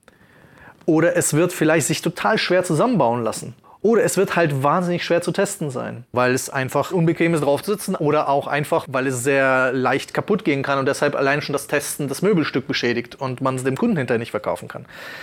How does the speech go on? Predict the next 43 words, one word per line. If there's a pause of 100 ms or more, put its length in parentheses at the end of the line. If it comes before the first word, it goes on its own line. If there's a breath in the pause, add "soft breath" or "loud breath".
(260 loud breath)
Und
wenn
diese
vier
Leute
oder
diese
vier
Abteilungen
in
vier
verschiedenen
Räumen
sitzen
und
quasi
nur
ihre
Aufgabe
optimieren,
dann
kommt
halt
dabei
nicht
das
Optimum
raus
für
das
Unternehmen. (1000 loud breath)
Und
das
ist
halt
das,
was
typischerweise
schief
läuft,
wenn
man
halt